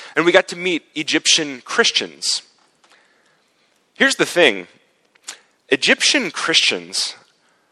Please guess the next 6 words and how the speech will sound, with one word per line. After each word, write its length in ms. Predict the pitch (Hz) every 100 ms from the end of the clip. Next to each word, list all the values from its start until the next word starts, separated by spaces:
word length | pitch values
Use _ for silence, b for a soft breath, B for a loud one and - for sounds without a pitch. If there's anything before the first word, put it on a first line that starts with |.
| _ -
are 180 | 123
really, 680 | 104 101 107 127 202 135 110
really 380 | 107 110 147 156
proud, 600 | 120 - - 143 95 92
aren't 240 | - 135 -
they, 300 | 98 98